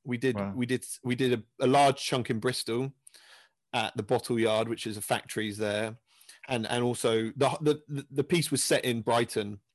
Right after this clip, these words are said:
Speaker 1: but they, they kind of used some places in Bristol to, you know, look like Brighton. Uh, and then we, um, went to Brighton for the last two weeks of the schedule and shot there as well.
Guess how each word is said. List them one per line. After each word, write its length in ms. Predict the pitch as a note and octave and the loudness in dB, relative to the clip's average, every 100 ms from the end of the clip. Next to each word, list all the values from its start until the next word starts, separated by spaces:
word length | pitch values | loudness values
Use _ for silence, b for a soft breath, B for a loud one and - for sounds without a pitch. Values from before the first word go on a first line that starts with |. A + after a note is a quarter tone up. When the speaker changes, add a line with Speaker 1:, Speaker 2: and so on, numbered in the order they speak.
| _ | _
Speaker 1:
but 120 | - A#2+ | -4 -2
they, 220 | A#2 A2 | -2 -4
they 220 | C3 A#2+ A#2 | -6 -4 -2
kind 200 | C3+ A#2 | -2 -2
of 100 | A2+ | -2
used 260 | A#2 A2 | -2 -2
some 180 | G#2 G#2+ | -4 -2
places 360 | A2+ G#2 G#2+ G#2 | -2 -4 -4 -6
in 80 | |
Bristol 400 | G#2 G#2+ - G#2 F#2+ | -6 -6 -6 -8 -8
to, 320 | - G#2 G#2 B B B - | -8 -8 -10 B B B -14
you 80 | G#2+ | -10
know, 80 | |
look 200 | G2 A2+ - | -8 -10 -8
like 140 | - - | -10 -8
Brighton. 540 | - G#2 - G#2+ A2 - b b b b b _ - | -8 -8 -6 -6 -6 -12 b b b b b _ -2
Uh, 520 | A#2+ A2+ A2+ A2+ A2 - | 0 2 2 0 -4 -2
and 240 | A2+ A#2 | -2 0
then 220 | A#2 A#2+ | 0 0
we, 460 | A#2+ A#2 A#2 A#2 A2+ _ - | 0 -2 -2 -6 -10 _ -8
um, 520 | A2 G#2+ G#2 G#2+ G#2+ - _ - | -6 -4 -6 -10 -12 -18 _ 0
went 220 | B2 B2+ | 0 2
to 80 | A2 | 0
Brighton 400 | B2+ A#2+ A#2 A2 | 2 2 2 -4
for 140 | - | -4
the 100 | A2 | -2
last 300 | A2 G#2+ - | 0 0 -2
two 160 | B2+ A2 | -4 -2
weeks 300 | A2+ - - | -4 -6 -10
of 100 | G2+ | -10
the 60 | |
schedule 500 | G2 A2 G#2 G#2+ G#2+ | -4 -4 -2 -4 -4
and 180 | G#2 G2+ | -6 -6
shot 220 | - A#2 | -6 -4
there 220 | B2 A#2+ A2 | -4 -4 -6
as 120 | A#2 | -6
well. 320 | B2 G#2+ | -6 -6